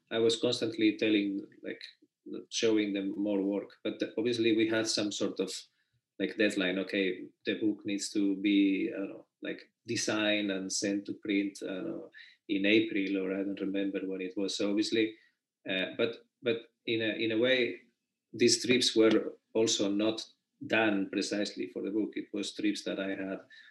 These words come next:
already planned or that they just happened, you know. So, uh, so it, when they contact me, they were already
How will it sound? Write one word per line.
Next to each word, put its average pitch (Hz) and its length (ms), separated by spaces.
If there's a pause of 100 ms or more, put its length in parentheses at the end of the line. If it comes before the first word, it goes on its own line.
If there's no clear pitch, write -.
(120)
already 101 340
planned 156 440
or 120 360
that - 240
they 101 140
just 95 360
happened, - 400 (100)
you - 80
know. - 160
So, - 420 (600)
uh, - 160 (160)
so 98 360
it, 120 240
when 117 140
they 120 180
contact 120 460
me, 107 420
they 107 220
were 113 180
already 104 640